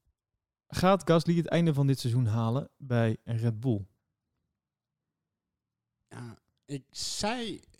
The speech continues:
Speaker 2: echt al redelijk in het begin voor niet. Ik had ergens verwacht dat ze halverwege de zomer gewoon zouden switchen. Eh, Horner blijft heel erg volhouden van wel.
Speaker 1: Ja.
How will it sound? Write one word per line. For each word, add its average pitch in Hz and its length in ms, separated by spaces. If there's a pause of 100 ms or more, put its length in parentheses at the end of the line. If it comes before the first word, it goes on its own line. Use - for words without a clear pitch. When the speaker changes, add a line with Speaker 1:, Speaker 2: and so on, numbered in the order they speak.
Speaker 2:
echt 151 220
al 135 160
redelijk 196 340
in 160 140
het 139 120
begin 208 360
voor 135 240
niet. 147 540 (200)
Ik 139 160
had - 380 (400)
ergens 202 440
verwacht 147 320
dat 135 140
ze - 80
halverwege 131 460
de 117 80
zomer 107 320
gewoon 107 180
zouden 90 240
switchen. - 420 (600)
Eh, 123 320 (100)
Horner 131 580
blijft 101 340
heel 95 200
erg 98 220
volhouden 120 560
van 139 200
wel. 92 360
Speaker 1:
Ja. 123 280